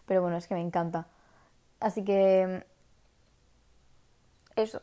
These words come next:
que idealizar a alguien significa que tienes la autoestima súper baja. Entonces yo opino que tenemos que aprender a tener la autoestima más alta. Y por mucho que busques en YouTube o en Google cómo tener la autoestima más alta, si tú no lo pones en práctica,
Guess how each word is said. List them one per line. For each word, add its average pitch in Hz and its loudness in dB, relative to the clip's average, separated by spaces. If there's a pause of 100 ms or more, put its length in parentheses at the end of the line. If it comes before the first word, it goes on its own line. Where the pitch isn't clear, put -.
que 226 2
idealizar 214 4
a 254 6
alguien 240 2
significa 208 -4
que 208 -2
tienes 190 -4
la 226 -2
autoestima 196 -6
súper 180 -6
baja. 175 -8
Entonces 202 -8
yo 240 0
opino 220 -4
que 226 -4 (320)
tenemos 214 -2
que - -4
aprender 208 -2
a 220 2
tener 190 -2
la 196 0
autoestima 196 -6
más 208 -8
alta. 254 -2
Y 233 0
por 220 -2
mucho 233 -2
que 262 2
busques 240 -2
en 214 -4
YouTube 214 -2
o 190 0
en 185 -4
Google 196 0
cómo 233 -4
tener 214 -4
la 202 0
autoestima 196 -2
más 180 -8
alta, 202 -4
si 190 -12
tú 196 -4
no 262 0
lo 262 0
pones 247 -6
en 202 -4
práctica, 240 -2